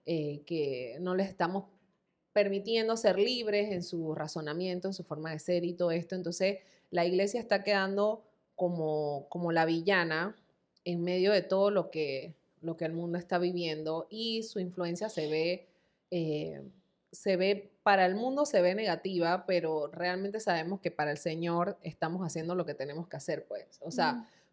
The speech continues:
Speaker 1: como no pon-, no aplaudiendo y no poniéndonos de acuerdo o, o contentos con lo que el mundo, eh, proclama por allí. Creo que de esa forma es como,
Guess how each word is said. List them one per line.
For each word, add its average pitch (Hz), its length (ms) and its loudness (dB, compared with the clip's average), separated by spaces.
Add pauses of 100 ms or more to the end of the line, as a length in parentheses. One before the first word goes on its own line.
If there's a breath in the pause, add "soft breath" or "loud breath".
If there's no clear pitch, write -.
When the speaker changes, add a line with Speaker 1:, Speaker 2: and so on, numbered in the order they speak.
Speaker 1:
como 175 520 -2 (140)
no 233 640 2
pon-, 202 320 -2 (120)
no 220 460 -2
aplaudiendo 220 880 0
y 185 120 -2
no 180 180 -2
poniéndonos 208 500 -4
de 165 80 -4
acuerdo 202 600 2
o, 208 60 0 (720)
o - 40 -18 (440)
contentos 220 680 0
con 190 200 0
lo 165 120 -2
que 170 60 -2
el 165 100 -2
mundo, 214 600 2 (1080)
eh, 160 260 -8
proclama 196 580 4
por 180 140 2
allí. 196 460 -4 (360 loud breath)
Creo 214 200 2
que 214 80 4
de 165 120 4
esa 170 180 -2
forma 196 360 2
es 196 80 -4
como, 175 500 -4